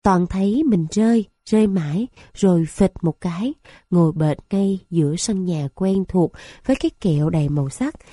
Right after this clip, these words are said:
nằm trong tay từ bao giờ. Dòm trước, dòm sau, không thấy ai, ba đi làm, má chắc đi chợ. Toàn chạy u vào nhà, sau khi ngồi xuống, Toàn bỏ tỏm cục kẹo vào miệng, nhắm mắt lại, chờ điều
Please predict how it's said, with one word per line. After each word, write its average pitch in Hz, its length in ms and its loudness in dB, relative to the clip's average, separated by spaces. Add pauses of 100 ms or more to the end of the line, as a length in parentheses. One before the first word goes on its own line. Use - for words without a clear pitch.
(140)
nằm 151 360 0
trong 180 160 -4
tay 180 320 -4 (120)
từ 143 440 0
bao 165 240 -6
giờ. 151 400 -4 (520)
Dòm 156 380 -2
trước, 247 400 -2
dòm 151 300 -2
sau, 196 400 0 (220)
không 185 180 0
thấy 196 160 -4
ai, 208 340 -2 (300)
ba 240 180 0
đi 247 120 -2
làm, 170 360 0 (340)
má 190 420 -4
chắc - 160 -8
đi 202 100 0
chợ. 147 440 -4 (480)
Toàn 160 260 0
chạy 151 240 -2
u 196 140 2
vào 175 160 -4
nhà, 170 380 -6 (320)
sau 285 180 -4
khi 285 180 -4
ngồi 208 240 -2
xuống, 220 400 0 (340)
Toàn 170 240 -2
bỏ 160 340 -8 (100)
tỏm 170 360 -6
cục - 200 -6
kẹo 139 160 -4
vào 143 160 -8
miệng, 151 380 -4 (460)
nhắm 170 300 -6
mắt 285 220 -12
lại, 143 320 -10 (220)
chờ 156 260 -4
điều 147 140 -4